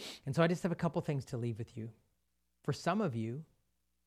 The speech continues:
you want this hope, <laughs> but you've never realized that the way to get it is to put your hope in Jesus, to actually follow Jesus,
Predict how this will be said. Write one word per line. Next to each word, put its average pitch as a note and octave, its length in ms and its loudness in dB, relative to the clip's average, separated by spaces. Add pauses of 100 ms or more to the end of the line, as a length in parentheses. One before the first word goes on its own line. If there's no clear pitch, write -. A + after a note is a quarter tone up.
(600)
you C#3 140 2
want F3+ 260 2
this - 180 -4
hope, - 340 -10 (340)
<laughs> - 320 -20
but B2+ 140 -2
you've C#3+ 100 0
never D3+ 220 2
realized C3 520 2
that - 180 -8
the B2 80 0
way A#2+ 220 0
to D3+ 80 -2
get B2+ 280 -4
it A#2+ 240 -6
is - 140 -12
to - 100 -2
put - 220 -6
your C3 80 -2
hope - 260 -6
in C3 120 -4
Jesus, B2 440 -10 (600)
to - 200 -2
actually D3+ 400 -2
follow B2+ 680 -2
Jesus, - 500 -12